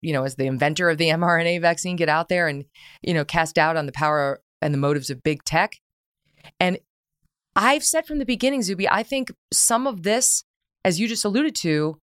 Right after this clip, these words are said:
was baked into the minds of the people storming on January sixth.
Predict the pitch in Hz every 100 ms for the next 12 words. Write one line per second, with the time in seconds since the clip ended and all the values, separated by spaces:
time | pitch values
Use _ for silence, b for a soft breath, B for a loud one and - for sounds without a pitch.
0 | _ _ 208 185 - 240 - - 233 262
1 | 254 233 196 185 233 247 196 175 226 220
2 | 208 - 220 233 170 139 123 131 123 120
3 | 117 113 - - -